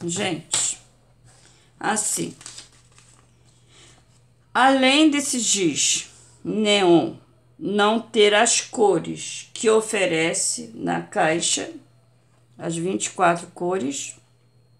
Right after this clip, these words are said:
eu ainda prefiro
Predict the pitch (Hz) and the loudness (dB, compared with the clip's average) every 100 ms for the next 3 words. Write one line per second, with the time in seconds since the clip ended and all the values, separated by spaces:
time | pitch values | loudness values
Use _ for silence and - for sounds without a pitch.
0 | _ _ _ - - _ _ _ _ _ | _ _ _ -20 -20 _ _ _ _ _
1 | _ _ _ _ - 226 240 214 214 220 | _ _ _ _ 0 2 4 2 -2 -4
2 | 208 190 170 151 - _ - - - - | 2 4 4 0 -10 _ -20 -20 -12 -12
3 | - - - - - 214 208 208 - 202 | -12 -16 -20 -18 -4 0 0 -2 -8 -4
4 | 208 214 247 254 | -2 -2 -2 -6